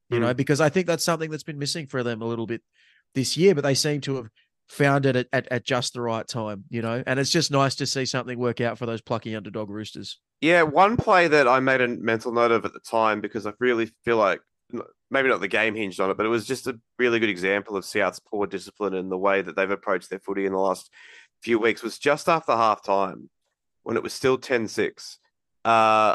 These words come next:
Speaker 2: I don't, I don't remember who put the kick in. It was ei-, either, it doesn't matter, but it, it was a very well placed kick. Um, they're gonna force a set restart. I think it was Suaalii that caught it just, uh, b-,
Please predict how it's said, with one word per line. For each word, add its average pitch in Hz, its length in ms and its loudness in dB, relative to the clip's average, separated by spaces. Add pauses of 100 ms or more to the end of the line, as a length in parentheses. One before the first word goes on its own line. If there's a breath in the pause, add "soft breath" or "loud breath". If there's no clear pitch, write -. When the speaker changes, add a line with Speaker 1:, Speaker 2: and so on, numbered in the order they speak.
(140)
Speaker 2:
I - 140 -10
don't, 127 200 0
I - 60 -4
don't 117 80 2 (140)
remember 87 100 -4
who 98 140 -4
put - 140 -18
the - 60 -12
kick - 220 -8
in. 104 140 0
It - 20 0
was 95 140 0
ei-, - 40 2
either, 107 440 2
it - 120 -6
doesn't 87 180 -6
matter, 85 240 -4 (360 soft breath)
but 113 100 2
it, 123 160 6
it 123 60 6
was 131 80 6
a 123 80 6
very 139 260 4
well 123 200 4
placed 107 340 0
kick. - 340 -6 (280)
Um, 95 580 2 (480)
they're 113 100 2
gonna 135 280 0
force 117 300 0
a - 20 -12
set - 240 -2
restart. 98 500 0
I - 80 -16
think 123 120 -6
it - 20 0
was 117 100 -2
Suaalii 110 460 2
that 95 100 -6
caught 107 260 0
it 98 160 0
just, - 200 -6
uh, - 120 2
b-, 98 220 -2